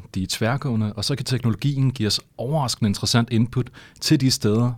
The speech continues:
hvor vi har store blindspots. Læg særlig mærke til Sebastian Risi, når han fortæller om antenneoptimeringen i det, der kommer nu.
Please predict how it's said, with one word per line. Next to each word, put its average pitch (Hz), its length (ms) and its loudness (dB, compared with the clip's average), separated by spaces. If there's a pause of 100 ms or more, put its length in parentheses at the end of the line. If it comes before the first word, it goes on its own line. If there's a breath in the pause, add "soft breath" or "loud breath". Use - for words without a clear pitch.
hvor 107 140 0
vi 107 100 0
har 107 60 0
store 110 280 -2
blindspots. 92 680 -4 (640 loud breath)
Læg 120 180 0
særlig 156 380 2
mærke 117 220 2
til - 100 -6
Sebastian 107 500 0
Risi, 117 340 2 (180)
når 104 100 2
han 98 100 2
fortæller 113 400 -2
om 92 360 -2
antenneoptimeringen 95 1000 2 (100)
i - 80 -8
det, 101 120 -4
der 107 60 0
kommer 110 260 0
nu. 101 180 4